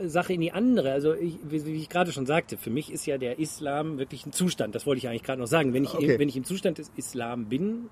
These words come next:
Speaker 1: äh, dann, äh, fühle ich inneren Frieden
Speaker 2: Ja.
Speaker 1: und, äh,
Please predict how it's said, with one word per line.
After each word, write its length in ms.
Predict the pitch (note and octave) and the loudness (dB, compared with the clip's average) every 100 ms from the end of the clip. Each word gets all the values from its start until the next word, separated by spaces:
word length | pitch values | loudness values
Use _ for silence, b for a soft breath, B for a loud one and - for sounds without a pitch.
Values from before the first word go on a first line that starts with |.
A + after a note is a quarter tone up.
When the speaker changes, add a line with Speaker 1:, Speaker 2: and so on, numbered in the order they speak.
| - | -6
Speaker 1:
äh, 200 | D3+ C#3 | -4 -2
dann, 340 | C#3 F3+ G3 B B B B | 0 0 0 B B B B
äh, 80 | C#3+ | -8
fühle 380 | - E3+ F#3+ F#3+ | -2 2 4 4
ich 180 | - | 0
inneren 360 | D#3 E3 C3 A#2 | 0 2 2 -2
Frieden 580 | - A#2 C#3 F3+ A#3 C#4 B B | -4 -4 0 2 2 0 B B
Speaker 2:
Ja. 160 | C#3 C3 | 2 6
Speaker 1:
und, 380 | D#3 D3+ - F#3 | 6 4 0 -2
äh, 400 | D3+ D3 D#3 | 2 4 4